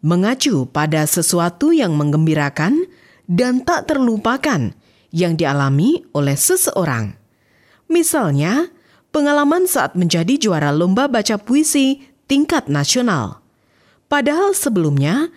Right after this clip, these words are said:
tidak pernah terpikir untuk belajar membaca puisi, bahkan cenderung tidak menyukai puisi. Yang kedua adalah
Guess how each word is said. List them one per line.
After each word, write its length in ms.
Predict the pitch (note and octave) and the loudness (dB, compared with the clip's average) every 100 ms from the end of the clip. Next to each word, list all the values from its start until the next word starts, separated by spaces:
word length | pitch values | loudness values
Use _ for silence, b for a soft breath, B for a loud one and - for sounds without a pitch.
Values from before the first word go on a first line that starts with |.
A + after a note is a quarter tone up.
| b b _ | b b _
tidak 480 | D#4+ D4 A#3+ C4 - | -2 0 0 -2 -6
pernah 280 | E3+ D#3+ C#3+ | -4 -2 -2
terpikir 680 | D#3+ D#3+ B3 B3 B3+ B3+ C4 b b - | -4 -2 -4 0 0 0 -4 b b -4
untuk 280 | D#4 D#4 E4 | -2 0 0
belajar 480 | A3+ A#3 C4 A#3 D3 | 0 0 0 -2 0
membaca 440 | C#3 C#3+ C#3 C#3+ | 0 0 -2 -4
puisi, 680 | - D3+ B2+ - G3 E4+ F#4 b b b | -2 -2 0 0 2 0 -2 b b b
bahkan 720 | F3 G3 E3 - E4 C4+ B2 - | -2 0 0 -2 -2 0 -2 -2
cenderung 440 | D#3 D3 D3+ D3+ - | -2 0 0 0 0
tidak 440 | G4 D#4 A#3 D4+ - | 0 0 0 -2 -2
menyukai 520 | D#3+ D3 C3+ D3 D3+ | -2 -2 0 0 0
puisi. 680 | D#3 - E4 - - A2+ - _ _ _ _ _ _ _ - | 0 2 2 2 -2 -2 -6 _ _ _ _ _ _ _ -2
Yang 400 | F3+ D4+ F#4 C#4+ | 0 2 0 0
kedua 360 | F#3 D3+ D#3+ | 0 0 -2
adalah 640 | - G3+ D3+ C3+ A3 E4 | -2 -2 0 0 -2 -4